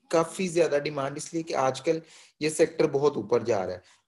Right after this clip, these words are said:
So डीवीएम करने के बाद बहुत से लोग army में चले जाते हैं, बहुत से लोग अपने private setup बना लेते हैं। So इसकी काफी ज्यादा government animal हस्बैंडरी department में, poultry farm में, dairy farm में,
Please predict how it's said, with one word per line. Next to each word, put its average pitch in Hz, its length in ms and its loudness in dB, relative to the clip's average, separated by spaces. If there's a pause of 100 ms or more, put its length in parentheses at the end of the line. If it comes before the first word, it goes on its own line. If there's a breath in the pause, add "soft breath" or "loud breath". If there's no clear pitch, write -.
(120)
So 156 80 4
डीवीएम 160 380 -2
करने 170 260 0
के 170 60 -4
बाद 165 140 2
बहुत 151 260 2
से 170 60 -2
लोग 151 220 2
army 127 300 0
में 156 120 -6
चले 143 260 -6
जाते 131 280 -2
हैं, 135 160 -8
बहुत 131 220 -2
से 139 60 -10
लोग 131 160 0
अपने 131 220 -6
private 139 400 0
setup 135 260 -2
बना 127 240 -4
लेते 120 260 -10
हैं। 131 140 -8 (320 loud breath)
So - 100 -6
इसकी 185 320 0
काफी 151 320 0
ज्यादा 131 260 2
government 143 420 2
animal 143 300 -6
हस्बैंडरी 139 500 -6
department 139 580 -6
में, 135 140 -10
poultry 135 420 -2
farm 139 260 -8
में, 127 220 -2
dairy 143 220 -2
farm 139 280 -12
में, 135 200 -12